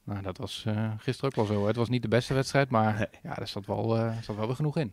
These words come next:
Speaker 2: Zuivere speeltijd, misschien, eh, weer
Speaker 1: Een
Speaker 2: wat
Speaker 1: kwartier,
Speaker 2: laag.
Speaker 1: denk ik, ja.
Speaker 2: Ja, dat is meestal wel in het voordeel van P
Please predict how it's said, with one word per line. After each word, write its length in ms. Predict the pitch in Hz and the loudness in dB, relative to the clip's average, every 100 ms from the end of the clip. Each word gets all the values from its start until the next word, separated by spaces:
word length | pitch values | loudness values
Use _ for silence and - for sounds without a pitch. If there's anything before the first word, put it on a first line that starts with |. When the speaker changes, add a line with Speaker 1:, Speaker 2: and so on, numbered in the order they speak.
| - | -10
Speaker 2:
Zuivere 420 | - 117 113 107 | 0 4 4 4
speeltijd, 560 | 110 131 120 110 107 - | 2 4 6 6 4 2
misschien, 360 | 110 - 131 113 | -8 -2 0 2
eh, 180 | 101 98 | 4 4
weer 160 | 104 | 4
Speaker 1:
Een 40 | 110 | 4
Speaker 2:
wat 120 | 101 | 6
Speaker 1:
kwartier, 260 | 127 107 127 | 8 10 10
Speaker 2:
laag. 80 | 147 | 10
Speaker 1:
denk 180 | 147 165 | 8 4
ik, 120 | 143 | 4
ja. 200 | 127 117 | 6 6
Speaker 2:
Ja, 260 | 107 135 - 156 127 - 113 | 6 6 4 2 0 0 -2
dat 140 | 117 | -2
is 100 | 131 | 0
meestal 320 | 123 127 135 | 2 4 6
wel 180 | 117 110 | 8 8
in 80 | 113 | 4
het 120 | 113 | -2
voordeel 320 | 120 113 110 | 0 2 2
van 340 | 101 104 101 | 2 0 0
P 80 | 98 | 0